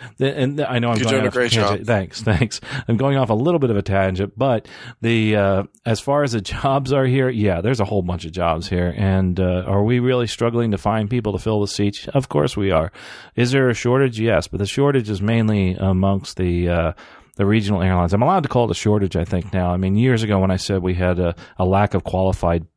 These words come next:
Speaker 1: pilots, that it was the same thing as a shortage. Now people are, are willing to accept the fact that there is. Even the majors are looking at it. They're gonna have a tough time.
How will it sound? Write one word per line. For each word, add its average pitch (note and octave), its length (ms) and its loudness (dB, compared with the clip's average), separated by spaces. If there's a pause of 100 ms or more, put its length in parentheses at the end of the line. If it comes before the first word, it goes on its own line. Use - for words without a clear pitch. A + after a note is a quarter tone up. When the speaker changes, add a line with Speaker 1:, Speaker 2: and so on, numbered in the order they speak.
(160)
Speaker 1:
pilots, G2 560 0
that F2+ 300 -2
it G2 80 4
was F#2+ 260 2
the F#2+ 120 0
same A2 280 2
thing F#2+ 140 2
as F2 80 2
a E2+ 40 0
shortage. F#2 460 0 (320)
Now A#2 160 4
people G2+ 240 2
are, F#2 260 2
are F2 140 0
willing F#2 340 0
to F2 320 -2
accept F2+ 440 0
the F2 60 -6
fact F2 280 0
that - 140 -4
there F2+ 160 0
is. F2 200 0
Even D3 180 2
the A2+ 60 2
majors G#2 460 2
are G2 80 4
looking F#2+ 320 -2
at F#2 140 0
it. F#2+ 100 -2
They're F#2+ 120 -8
gonna F#2+ 120 -2
have F2+ 100 -4
a F2+ 60 -6
tough F2+ 220 -4
time. F#2 260 -2